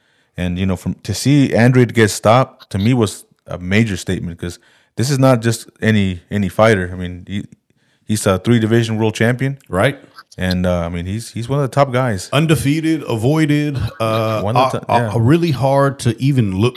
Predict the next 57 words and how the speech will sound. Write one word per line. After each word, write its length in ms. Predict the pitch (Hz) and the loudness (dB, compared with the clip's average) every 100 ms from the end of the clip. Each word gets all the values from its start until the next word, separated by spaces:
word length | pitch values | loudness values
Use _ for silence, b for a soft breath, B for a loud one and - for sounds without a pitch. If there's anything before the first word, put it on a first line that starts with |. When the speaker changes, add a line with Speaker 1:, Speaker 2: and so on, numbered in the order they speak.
| 104 | 0
Speaker 2:
good 160 | 110 104 | 0 0
against 460 | 98 104 95 - | 0 -2 -2 -6
because 280 | 104 123 98 | -4 0 -2
of 60 | 95 | -2
his 120 | 92 | -6
style. 580 | - 107 107 95 87 - b b b | -4 -2 -2 -2 -6 -10 b b b
Speaker 1:
Two-division 520 | 165 139 107 101 95 | 8 8 8 6 4
champion. 300 | 104 - 98 | 0 0 2
I'm 100 | 107 | 0
sorry, 160 | 101 95 | 2 2
I 40 | |
think 160 | 95 127 | 2 -2
it's 100 | 98 | -2
two-division, 500 | - 110 98 92 92 | 0 0 2 -2 -2
but 100 | 92 | -2
Speaker 2:
Sure. 140 | 101 | 0
Speaker 1:
he's 80 | 110 | -2
just 160 | 107 92 | -4 -6
a 40 | |
three-time 440 | - 107 101 95 90 | -2 -2 -2 -6 -6
world 160 | 90 | -8
champion 320 | - 87 82 87 | -8 -10 -12 -16
or 60 | |
something 240 | 87 87 87 | -16 -16 -14
like 100 | 85 | -14
that. 100 | - 117 | -4 2
Speaker 2:
Right, 160 | 110 92 | 2 2
Speaker 1:
But 100 | 104 | 0
Speaker 2:
right. 280 | 104 92 - | 0 -2 -2
And, 200 | 110 110 | -2 -2
and 120 | 120 117 | 0 0
again, 320 | 98 139 131 | 0 0 0
man, 260 | 107 110 110 | -2 -2 0
I 80 | |
mean, 180 | 107 107 | 0 0
just 180 | 98 101 | -2 -2
never 200 | 123 131 | -2 0
really 200 | 127 127 | 2 0
see 260 | 101 - 127 | 0 0 2
him 240 | 127 117 | 2 2
even 240 | - 139 127 | 2 2 4
in 140 | 104 | 2
trouble. 600 | 87 110 135 175 101 71 b b b | 0 -4 -2 0 -2 -4 b b b
Uh, 200 | - 92 95 | -6 -4 0
usually 340 | 117 131 135 | 0 2 0
takes 280 | 117 127 120 | 0 -2 -2
care 200 | - 113 | 0 0
of 100 | 95 | 0
business, 460 | 117 117 135 120 | -2 -2 -4 -4
does 240 | - 110 113 | -4 -2 0
so 200 | 120 107 | 0 2
very 260 | 110 113 | 2 2
well 320 | 104 107 107 107 | 2 0 0 0
as 100 | 92 | -2
a 60 | |
technical 500 | 87 113 - 110 98 | -4 -6 -4 -6 -4
boxer. 600 | 82 98 113 - 110 101 | -2 -2 -4 -6 -6 -6